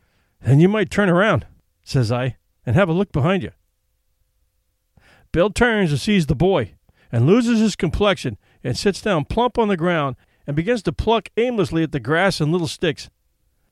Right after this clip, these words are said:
For an hour, seriously, I was afraid for his mind. And then I told him that my scheme was to put the whole job through immediately and that we would get the ransom and be off with it by midnight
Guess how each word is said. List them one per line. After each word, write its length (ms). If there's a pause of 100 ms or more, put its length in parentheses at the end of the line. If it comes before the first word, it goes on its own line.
(240)
For 180
an 60
hour, 280
seriously, 500
I 40
was 120
afraid 340
for 120
his 120
mind. 380 (720)
And 100
then 80
I 60
told 280
him 80
that 140
my 160
scheme 340
was 120
to 80
put 240
the 100
whole 240
job 320
through 140
immediately 560 (320)
and 120
that 100
we 100
would 120
get 180
the 100
ransom 380
and 120
be 160
off 240
with 140
it 120
by 200
midnight 500